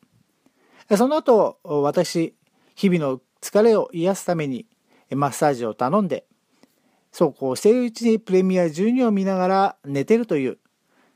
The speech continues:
非常にダラダラとした旅行を過ごさせていただきました。で、帰りなんですけども、帰りは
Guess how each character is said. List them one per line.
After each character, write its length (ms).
非 180
常 160
に 220
ダ 100
ラ 140
ダ 120
ラ 120
と 100
し 60
た 200
旅 140
行 160
を 60
過 120
ご 80
さ 160
せ 60
て 80
い 60
た 80
だ 100
き 80
ま 80
し 80
た。 140
で、 180
帰 200
り 80
な 100
ん 60
で 80
す 120
け 80
ど 100
も、 220
帰 180
り 100
は 260